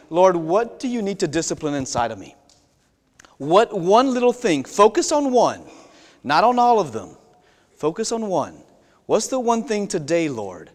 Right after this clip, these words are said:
that you want to discipline? And give me the grace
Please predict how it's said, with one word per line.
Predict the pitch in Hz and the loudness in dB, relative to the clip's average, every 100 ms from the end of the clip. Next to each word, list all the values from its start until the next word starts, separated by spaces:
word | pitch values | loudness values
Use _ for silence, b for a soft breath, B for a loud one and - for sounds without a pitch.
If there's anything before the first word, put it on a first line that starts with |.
| b b b b | b b b b
that | 120 - | -12 -6
you | 156 | -2
want | 156 | -2
to | |
discipline? | 143 160 113 - 76 - _ _ _ _ _ _ _ _ | -4 -6 -8 -14 -20 -20 _ _ _ _ _ _ _ _
And | 127 135 135 | -10 -8 -6
give | 113 196 196 | 0 0 0
me | 220 | -2
the | 185 | -2
grace | 139 151 175 170 - | -2 -2 -2 -2 -8